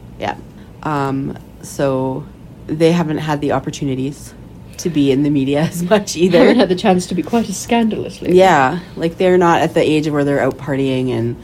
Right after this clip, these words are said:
Speaker 2: Yeah.
Speaker 1: like, doing all of those wild and reckless things that young people do. So, but yeah, like, you don't, you forget about him.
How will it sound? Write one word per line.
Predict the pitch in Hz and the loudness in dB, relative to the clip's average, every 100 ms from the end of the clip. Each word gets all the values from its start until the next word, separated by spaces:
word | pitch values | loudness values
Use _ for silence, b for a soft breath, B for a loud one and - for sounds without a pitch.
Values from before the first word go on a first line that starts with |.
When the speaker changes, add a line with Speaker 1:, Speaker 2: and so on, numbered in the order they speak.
| - | -6
Speaker 2:
Yeah. | 185 165 | -2 0
Speaker 1:
like, | 151 160 156 | 0 -2 2
doing | 156 147 | 2 4
all | 131 139 | 4 2
of | 135 | 2
those | 131 123 123 | 2 0 -2
wild | - 131 123 127 | -4 -2 0 0
and | 127 | -2
reckless | 123 120 120 | -4 -6 -6
things | 139 117 131 143 | -4 -2 -4 -6
that | 139 113 - - - - - | -6 -4 -6 -12 -18 -18 -12
young | 131 127 | -8 -6
people | 123 - 123 | -8 -6 -6
do. | 127 113 151 B B B - | -2 -4 -4 B B B -18
So, | - 165 139 135 135 - - - - - - - - | -4 2 2 2 -2 -6 -14 -14 -14 -18 -18 -4 2
but | 165 | 4
yeah, | 175 147 | 6 4
like, | 143 139 - | 4 0 -2
you | 156 170 | -2 2
don't, | 151 143 127 | 4 2 0
you | - 156 | -2 -2
forget | 156 147 139 139 | -4 -2 0 0
about | 123 131 | 0 -2
him. | 135 107 | -2 -4